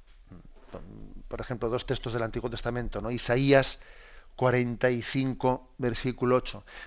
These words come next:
"Destilad cielos como rocío de lo alto, derramad nubes la victoria. Abráse la tierra y produzca la salvación,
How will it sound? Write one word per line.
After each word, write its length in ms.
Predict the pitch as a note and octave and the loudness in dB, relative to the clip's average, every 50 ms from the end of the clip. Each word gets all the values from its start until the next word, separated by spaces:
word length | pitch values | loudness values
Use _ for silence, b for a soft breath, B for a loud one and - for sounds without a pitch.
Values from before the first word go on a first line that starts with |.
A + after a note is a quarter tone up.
| B - | B 2
"Destilad 640 | B2+ C#3 C3 - - - C3+ C3 B2 C3+ E3 F#3+ | 4 6 6 6 4 0 0 4 8 10 10 10
cielos 800 | F3 - - D#3 E3 F3+ E3 B2+ A2+ G2+ F#2+ - - - - - - - - - - - - _ - - | 8 4 0 2 4 4 4 2 0 -2 -4 -6 -8 -10 -10 -12 -16 -20 -20 -20 -20 -20 -20 _ -20 -8
como 240 | - - A#2+ A#2 A#2+ | -6 -4 -4 -2 -2
rocío 480 | A#2 B2 A2 G#2 - - C3+ C3 B2+ B2 | -4 -4 -6 -6 -2 0 2 4 4 4
de 100 | B2 A#2+ | 4 2
lo 140 | A#2 A#2 A#2+ | 4 4 6
alto, 400 | B2 A#2+ A2+ - - A2 G#2 B B B B B B B | 6 4 2 -2 -6 -8 -8 B B B B B B B
derramad 600 | B A2 C#3 B2+ - B2+ B2 B2 C#3 F3 F#3 - | B 6 6 6 8 8 6 8 8 8 6 6
nubes 600 | C#3 C3+ C3+ E3+ G3 F3 C3+ A#2+ G#2 G2+ - - | 2 0 2 2 4 4 4 4 2 2 -4 -6
la 200 | - C3+ B2 A#2+ | -2 0 0 2
victoria. 640 | A2 A#2 G2+ - - - B2+ B2 A#2+ A#2+ A2+ G#2+ G#2 - - - - - - - - - - - - - | 2 0 -2 0 4 4 4 6 4 2 0 -2 -4 -8 -14 -20 -20 -20 -20 -20 -20 -20 -20 -20 -14 -10
Abráse 440 | - - - A#2 C#3+ C#3+ - F3 | -8 -4 2 4 4 4 4 2
la 140 | D#3+ D3 C3+ | 2 2 2
tierra 340 | - C3+ C#3+ D3 - D#3 D#3 | 2 2 0 2 4 4 2
y 60 | C#3 | 2
produzca 500 | - B2+ A2+ A#2 C#3 D#3 - - - B2+ | 2 0 -2 0 -2 -2 -2 0 2 2
la 80 | B2 A#2 | 2 2
salvación, 640 | - - A#2+ A2+ G#2+ G#2 G#2 - E3 E3 C#3 A#2+ | 0 -2 -4 -2 -4 -4 -4 0 0 0 0 0